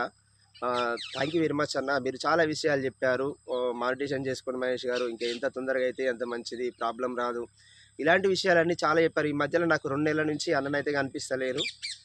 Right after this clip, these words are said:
అన్న ఈ వీడియో చూస్తే మాత్రం ప్లీజ్, ఆహ్, ఈ వీడియోకి అయితే నాకు కామెంట్ చేసి మీ దీవెనలను నాకు అందించగలరని కోరుకుంటున్నాను. Thank you very much ఫ్రెండ్స్ అందరికీ. మహేష్ అగ్రికల్చర్‌ని ఈ విధంగానే ఆదరిస్తారని మనస్ఫూర్తిగా కోరుకుంటున్నాను.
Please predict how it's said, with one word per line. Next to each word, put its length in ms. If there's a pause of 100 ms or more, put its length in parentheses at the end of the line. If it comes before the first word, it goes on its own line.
(160)
అన్న 240
ఈ 140
వీడియో 240
చూస్తే 240
మాత్రం 340 (180)
ప్లీజ్, 340 (120)
ఆహ్, 280
ఈ 140
వీడియోకి 300
అయితే 200
నాకు 280
కామెంట్ 420
చేసి 260 (540)
మీ 180 (120)
దీవెనలను 560
నాకు 280 (160)
అందించగలరని 800
కోరుకుంటున్నాను. 760 (500)
Thank 160
you 100
very 140
much 220
ఫ్రెండ్స్ 360
అందరికీ. 440 (200)
మహేష్ 380
అగ్రికల్చర్‌ని 680 (100)
ఈ 140
విధంగానే 520 (240)
ఆదరిస్తారని 720 (420)
మనస్ఫూర్తిగా 640
కోరుకుంటున్నాను. 840